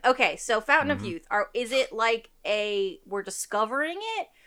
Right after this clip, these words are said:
Speaker 1: Or is it something along the lines of, like, the Fountain of Youth? Okay,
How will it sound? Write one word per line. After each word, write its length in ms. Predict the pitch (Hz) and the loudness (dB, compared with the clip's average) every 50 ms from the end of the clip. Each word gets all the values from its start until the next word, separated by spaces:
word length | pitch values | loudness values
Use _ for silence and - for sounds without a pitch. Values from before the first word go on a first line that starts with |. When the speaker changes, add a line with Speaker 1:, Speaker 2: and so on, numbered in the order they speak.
| _ _ _ - | _ _ _ -6
Speaker 1:
Or 200 | - 202 214 226 | -4 -2 -2 0
is 220 | - 220 233 226 | 0 0 0 -2
it 100 | 262 233 | -4 -6
something 480 | - 254 247 233 226 233 226 214 208 - | -4 -4 -4 -4 -4 -8 -8 -8 -8 -6
along 320 | - 196 196 196 190 190 190 | -4 -2 0 0 0 0 -2
the 60 | 185 | -4
lines 380 | 180 180 175 175 180 180 180 - - | -4 -2 -2 -2 -2 -4 -10 -10 -6
of, 180 | - 180 165 170 | -6 -6 -4 -2
like, 400 | 170 165 160 156 156 - - - _ _ _ _ _ _ _ _ _ _ - | 0 0 0 -2 -4 -10 -14 -20 _ _ _ _ _ _ _ _ _ _ -10
the 100 | 190 185 | -10 -10
Fountain 540 | - - 233 - 254 262 - 269 269 262 | -6 2 4 6 6 6 6 2 -2 -4
of 160 | 254 226 185 185 | -4 -6 -6 -8
Youth? 460 | 180 202 214 214 220 214 - - - _ _ _ _ _ _ _ _ _ _ _ _ - | -10 -10 -8 -8 -10 -12 -14 -18 -20 _ _ _ _ _ _ _ _ _ _ _ _ -8
Okay, 320 | - - - 151 - - | -8 -6 -4 -6 -6 -6